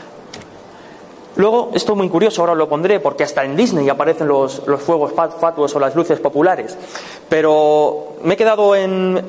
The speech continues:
en la tradición belga, de que habla de las escarfeu, pero lo cierto es que en todas partes del mundo se habla de este tipo de luces,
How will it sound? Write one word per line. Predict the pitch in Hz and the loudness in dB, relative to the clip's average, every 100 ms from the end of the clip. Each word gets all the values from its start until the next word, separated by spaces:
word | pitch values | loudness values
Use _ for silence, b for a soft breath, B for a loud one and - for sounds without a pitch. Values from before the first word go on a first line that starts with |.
| 185 | -4
en | 147 | 0
la | 143 139 | 0 0
tradición | 139 139 175 175 | -2 -2 0 2
belga, | 208 180 180 175 | 2 2 -2 -6
de | 135 | -6
que | 135 | -2
habla | 135 143 | 0 0
de | |
las | 143 | 0
escarfeu, | 143 - 147 165 175 | -4 -4 0 0 2
pero | 139 | 0
lo | 120 | -2
cierto | 139 139 156 | -2 -2 -2
es | - | -4
que | 131 - - | -10 -12 -8
en | 131 131 | -8 -4
todas | - 208 190 | 0 0 0
partes | - 170 170 160 | -4 -6 -4 -2
del | 139 127 | 0 0
mundo | 147 160 180 B B B | 0 0 -2 B B B
se | - | -2
habla | 139 151 | 0 2
de | |
este | 143 139 | 0 -2
tipo | 143 165 | 0 0
de | 127 | 2
luces, | 131 131 95 - | 0 -4 -8 -10